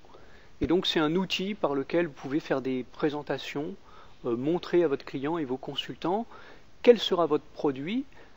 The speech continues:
euh, quoi, ou plutôt qu'est-ce qu'il fera, puisque c'est l'analyse fonctionnelle, alors même qu'il n'existe pas. Donc ça aussi c'est très intéressant, il y a un aspect communication, et vous le verrez, je vous donnerai, euh, notamment,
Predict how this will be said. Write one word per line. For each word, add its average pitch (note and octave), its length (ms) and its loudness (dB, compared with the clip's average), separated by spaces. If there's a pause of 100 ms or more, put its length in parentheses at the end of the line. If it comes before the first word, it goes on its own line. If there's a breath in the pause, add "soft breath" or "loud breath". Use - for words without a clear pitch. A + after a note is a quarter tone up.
(280 soft breath)
euh, A#2+ 340 0
quoi, B2+ 140 2
ou C3 80 2
plutôt D#3 300 0
qu'est-ce - 300 -4
qu'il C#3 180 -4
fera, D#3 360 2 (100)
puisque - 260 -10
c'est - 140 -4
l'analyse B2+ 320 0
fonctionnelle, E3+ 680 -2
alors C#3+ 200 4
même F#3 200 4
qu'il F3 160 -4
n'existe E3 440 2
pas. - 200 -6 (680)
Donc A#2+ 140 -6
ça F3 140 6
aussi E3 260 0
c'est - 160 -6
très F3+ 240 0
intéressant, E3 480 0
il F#3+ 80 0
y - 20 0
a D#3+ 40 0
un D#3+ 80 0
aspect F3 260 2
communication, G3 840 0 (560 loud breath)
et D3 60 8
vous E3 120 0
le G3 80 4
verrez, E3+ 380 8
je D#3+ 100 -6
vous D3+ 80 -4
donnerai, E3 460 4
euh, C#3 120 4
notamment, D#3+ 600 2